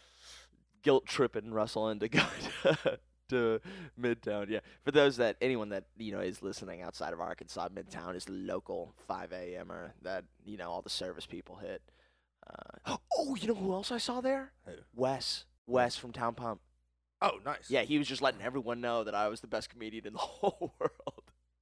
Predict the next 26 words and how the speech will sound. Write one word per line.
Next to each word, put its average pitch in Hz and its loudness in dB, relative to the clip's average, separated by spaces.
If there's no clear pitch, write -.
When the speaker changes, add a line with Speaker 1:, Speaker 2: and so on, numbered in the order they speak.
Speaker 2:
Nice. 247 0
Speaker 1:
Yeah, 240 2
kind 123 0
man, 107 -6
dude. 104 -8
He 113 -10
took - -4
care 110 -2
of 101 -8
me 101 -8
all 90 -4
night, 78 -18
Speaker 2:
That's - -10
Speaker 1:
all 98 -2
Speaker 2:
what, 98 -6
was 107 -4
Speaker 1:
night. - -2
Speaker 2:
he 110 0
working? 101 -4
Speaker 1:
No. 220 -2
Speaker 2:
He 98 -10
was 92 -8
just 90 -10
hanging 90 -10
out? 90 -8
Speaker 1:
Yeah. 170 0